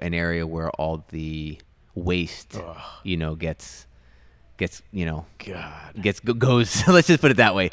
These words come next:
Speaker 1: The
Speaker 2: Yeah,
Speaker 1: big
Speaker 2: yeah.
Speaker 1: tank, the su-, you know, the septic tank, getting thrown into the septic tank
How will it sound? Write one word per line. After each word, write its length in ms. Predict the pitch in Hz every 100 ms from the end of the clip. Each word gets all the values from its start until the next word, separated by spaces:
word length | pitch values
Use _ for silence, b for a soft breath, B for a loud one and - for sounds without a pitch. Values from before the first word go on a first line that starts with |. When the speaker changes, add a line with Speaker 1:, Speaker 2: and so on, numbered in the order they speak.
| -
Speaker 1:
The 80 | 127
Speaker 2:
Yeah, 160 | 123
Speaker 1:
big 140 | 156 143
Speaker 2:
yeah. 80 |
Speaker 1:
tank, 340 | 87 139 113 92
the 80 | -
su-, 180 | 110 151
you 140 | 131 131
know, 160 | 110
the 160 | 101 107
septic 380 | - 139 117 -
tank, 300 | - 80 - B B
getting 200 | 131 131
thrown 180 | 139 135
into 140 | 120
the 100 | 113
septic 360 | 104 113 - 104
tank 420 | - 90 82 -